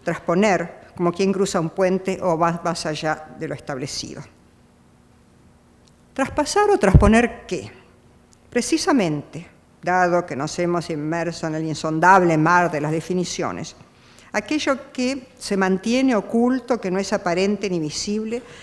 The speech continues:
que disimula sus sentimientos, reservado, según el María Moliner. Reservado, oculto, aún para nosotros mismos.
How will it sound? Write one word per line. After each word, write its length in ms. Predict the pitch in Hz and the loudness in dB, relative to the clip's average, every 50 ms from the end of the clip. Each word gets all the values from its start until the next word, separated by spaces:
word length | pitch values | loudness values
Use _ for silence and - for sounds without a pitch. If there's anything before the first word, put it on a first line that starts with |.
| - - | -14 -6
que 100 | - 190 | -2 0
disimula 640 | 180 175 - - 208 185 196 196 208 214 208 214 208 | 0 0 0 0 0 2 4 4 4 6 4 2 0
sus 160 | - - 170 | 0 -4 -4
sentimientos, 1040 | - 180 165 160 - 175 170 170 175 175 180 175 180 180 175 - 185 190 - - - - _ _ _ _ - | -2 -2 -2 -2 -2 0 0 2 2 4 2 2 0 -2 -4 -8 -8 -8 -8 -12 -18 -20 _ _ _ _ -8
reservado, 840 | - 165 156 - 190 185 180 175 180 160 139 143 147 156 160 - - - - - - - - - - | -6 -6 -4 0 0 2 2 4 4 4 4 4 2 -2 -4 -6 -14 -20 -20 -20 -20 -20 -20 -20 -16
según 320 | - - - 156 160 160 160 | -8 -4 -2 0 0 0 2
el 80 | 160 | 2
María 260 | 156 156 147 151 156 151 | 0 0 0 -2 -2 -2
Moliner. 480 | 147 151 147 147 147 135 127 113 110 - - - - - _ _ _ _ _ _ _ _ _ _ _ _ _ _ _ _ _ _ _ _ _ _ _ _ - - - - | -4 -4 -6 -6 -8 -8 -10 -12 -14 -16 -20 -20 -20 -20 _ _ _ _ _ _ _ _ _ _ _ _ _ _ _ _ _ _ _ _ _ _ _ _ -20 -20 -10 -6
Reservado, 720 | 208 214 - - 233 233 233 233 196 170 151 156 165 160 - - - - - - _ _ _ - | -6 -4 0 2 2 4 6 6 6 6 4 0 -4 -6 -10 -18 -20 -20 -20 -20 _ _ _ 0
oculto, 640 | - 190 196 - 254 233 202 180 160 147 - - 165 147 - - - _ _ _ - | 0 0 2 6 6 8 8 8 6 4 0 -6 -10 -10 -12 -20 -20 _ _ _ 2
aún 500 | 180 175 190 196 208 226 254 311 - - | 4 8 8 10 10 8 6 4 2 0
para 160 | - 185 165 | -2 0 0
nosotros 480 | 151 151 151 - 170 165 - 180 175 165 | 0 -2 -2 -2 -2 -2 0 -2 -2 -2
mismos. 580 | 175 160 143 131 131 123 127 147 - - - | -2 -2 -2 -4 -6 -8 -10 -10 -12 -14 -16